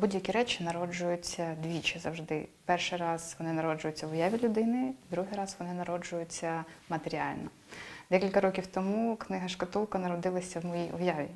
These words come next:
А рік тому я почала проєкт, завдяки якому книга змогла народитися матеріально.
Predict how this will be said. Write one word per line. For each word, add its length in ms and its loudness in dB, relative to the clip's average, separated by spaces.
А 160 2
рік 160 4
тому 520 0
я 380 0
почала 340 -2
проєкт, 440 -2
завдяки 360 0
якому 540 0
книга 320 -2
змогла 320 0
народитися 600 -2
матеріально. 520 -4